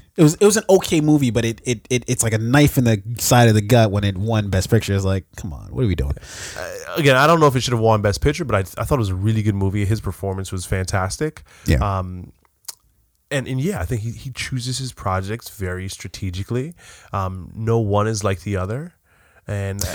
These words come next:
Speaker 2: I,
Speaker 1: And
Speaker 2: I, I don't anticipate Swan Song is gonna be like what we've seen from him thus far.
Speaker 1: Not at all. Uh, and, uh,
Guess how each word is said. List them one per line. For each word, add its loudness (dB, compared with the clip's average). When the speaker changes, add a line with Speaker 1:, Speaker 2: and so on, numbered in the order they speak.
Speaker 2:
I, -4
Speaker 1:
And 2
Speaker 2:
I, -2
I 2
don't 4
anticipate 0
Swan -6
Song -2
is -2
gonna -2
be -2
like 0
what -2
we've -2
seen -4
from -4
him 0
thus 0
far. -8
Speaker 1:
Not 4
at 6
all. 8
Uh, 4
and, 2
uh, 0